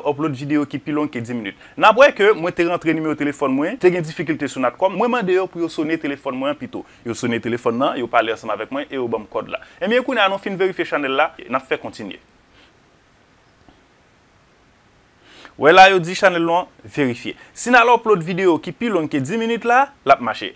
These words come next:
An al fè tankou nou pral upload yon videyo. N ap di, n ap retounen sou YouTube Studio. Pa bliye, nou ka upload videyo a isit, oubyen nou ka upload li lòt kote.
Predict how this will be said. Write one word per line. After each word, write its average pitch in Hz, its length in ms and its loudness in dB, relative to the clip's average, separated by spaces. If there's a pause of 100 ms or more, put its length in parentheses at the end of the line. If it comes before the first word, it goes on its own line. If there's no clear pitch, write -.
An 247 160 2
al 277 80 -4
fè 240 80 2
tankou 208 240 -10
nou 180 160 -6
pral 147 160 2
upload 131 240 -6
yon 110 80 -8
videyo. 101 320 -10 (240)
N 110 140 -8
ap 110 100 -12
di, 113 80 -10
n 113 160 -2
ap 110 80 -2
retounen 117 320 -6
sou 113 160 -12
YouTube 107 220 -14
Studio. 160 340 -8
Pa 269 160 6
bliye, 311 380 8 (880)
nou 170 160 -6
ka 165 160 6
upload 143 320 0
videyo 127 240 -2
a 113 160 2
isit, 262 320 -6
oubyen 214 240 -2
nou 139 80 -2
ka 139 160 6
upload 123 320 -2
li 151 80 -4
lòt 120 160 -2
kote. 95 220 -12